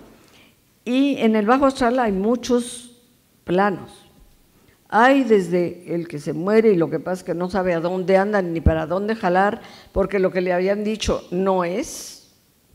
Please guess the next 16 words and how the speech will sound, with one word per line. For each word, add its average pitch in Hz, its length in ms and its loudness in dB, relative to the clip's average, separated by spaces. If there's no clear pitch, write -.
y 165 100 -4
está 185 340 -4
totalmente 165 500 -4
desorientado, 160 920 -2
o 220 200 10
el 185 120 4
que 180 80 -2
está 208 300 4
pegado 165 640 2
a 143 120 -6
su 135 120 -12
familia, 196 760 0
a 156 140 -2
sus, 135 440 -8
ah, 135 240 -4
ah, 147 680 -2